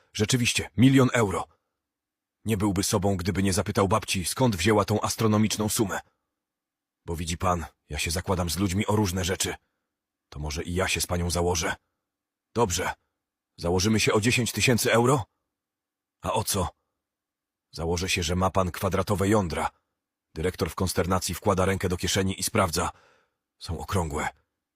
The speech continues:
Dziesięć tysięcy euro piechotą nie chodzi. Dobrze. To ja jutro przyjdę z notariuszem, żeby wszystko było jak należy. Na następny dzień babcia przychodzi z notariuszem, który spisuje zakład. Oboje się podpisują i przechodzą do rzeczy.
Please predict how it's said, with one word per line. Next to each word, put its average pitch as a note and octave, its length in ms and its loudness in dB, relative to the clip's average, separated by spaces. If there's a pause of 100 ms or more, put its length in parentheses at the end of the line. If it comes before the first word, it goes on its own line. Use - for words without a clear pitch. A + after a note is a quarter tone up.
(240)
Dziesięć E2 320 -6
tysięcy F#2 380 -2
euro G2 200 2
piechotą F2+ 360 0
nie F2+ 100 -2
chodzi. F2 360 0 (840)
Dobrze. - 460 -6 (720)
To D#2+ 120 -10
ja F2+ 180 2
jutro E2+ 280 -4
przyjdę E2+ 300 -2
z - 60 -4
notariuszem, F2+ 540 -2
żeby D#2+ 180 -4
wszystko - 420 -2
było F2+ 220 2
jak E2+ 160 -2
należy. E2+ 440 -2 (960)
Na D#2 80 -6
następny F#2 460 -2
dzień F#2+ 200 0
babcia E2+ 320 0
przychodzi F2 400 -4
z D#2 80 -4
notariuszem, F#2 560 -2
który F#2 260 -2
spisuje F2+ 440 -2
zakład. - 520 -6 (640)
Oboje E2+ 340 0
się E2+ 120 0
podpisują E2 680 -4 (680)
i C#2+ 100 -14
przechodzą E2 480 -2
do D2 100 -2
rzeczy. - 340 -4